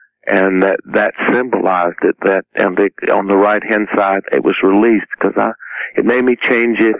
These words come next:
uh, if it's true, what shall we do, the book that I'm writing, it changed everything about it, like, literally threw the book out of the window and put a whole new place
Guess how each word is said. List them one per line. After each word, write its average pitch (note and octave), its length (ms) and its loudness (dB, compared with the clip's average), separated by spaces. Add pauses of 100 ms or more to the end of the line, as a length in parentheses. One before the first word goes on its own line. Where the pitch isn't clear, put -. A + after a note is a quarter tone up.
(140)
uh, G2+ 240 0
if - 120 2
it's - 200 -2
true, A2 180 2
what G2+ 160 2
shall G#2+ 300 0
we G#2 120 2
do, A2+ 240 0
the F2+ 120 0
book A#2 320 -2
that F#2+ 160 0
I'm F2+ 260 0
writing, F#2 420 0 (400)
it - 120 -12 (100)
changed A2+ 380 0
everything A#2+ 540 0
about A2 360 0
it, F#2 160 2
like, - 240 0
literally G2 440 2 (200)
threw G#2 160 2
the G2 100 -4
book G2 280 -2
out G2 140 2
of F2+ 100 -2
the F2+ 80 0
window F#2+ 500 2
and F2+ 160 -2 (420)
put A2 160 2
a G2 80 0
whole G#2+ 340 2
new G2 180 2
place B2 400 -2